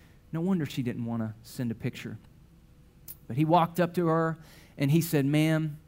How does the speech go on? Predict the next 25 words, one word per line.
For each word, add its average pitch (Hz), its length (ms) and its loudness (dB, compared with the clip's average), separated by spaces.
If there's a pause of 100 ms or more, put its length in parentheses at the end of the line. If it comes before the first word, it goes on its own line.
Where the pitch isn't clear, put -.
(380)
what 165 160 6
an 170 200 6
honor 180 320 6
to 170 160 0
meet 160 280 4
you. 170 360 4 (240)
I'm 185 180 2
Ken 180 260 2
Blanchard, 143 640 0 (480)
and 165 100 6
it 220 80 6
would 208 160 6
be 202 200 6
my 190 240 6
honor 160 480 2 (320)
to 156 100 -2
take 180 340 0
you 190 100 2
to 175 80 2
dinner 160 280 2
tonight, 123 480 0 (100)
my 120 140 -6
first 165 460 -4
night 143 260 0
back 127 360 -2